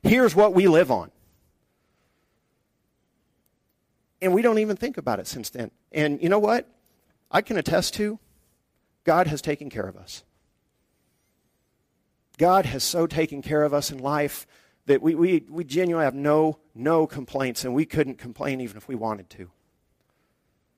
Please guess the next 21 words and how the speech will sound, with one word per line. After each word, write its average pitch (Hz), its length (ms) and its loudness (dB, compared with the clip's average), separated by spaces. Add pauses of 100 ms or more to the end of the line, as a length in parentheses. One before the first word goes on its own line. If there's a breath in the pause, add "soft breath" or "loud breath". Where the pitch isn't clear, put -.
(1040)
And 139 140 -2
we've 151 140 4
done 165 200 4
it 160 60 2
on 151 180 0
one 165 220 0
income, 160 420 -2
we've 139 160 -6
done 143 180 0
it 135 100 0
on 131 160 -2
two 143 220 -2
incomes, 135 520 -4
we've 139 160 -6
done 143 160 -4
it 131 100 -6
on 123 140 -6
bad 127 280 0
<laughs> - 0 -
incomes, - 680 -6
we've, - 240 0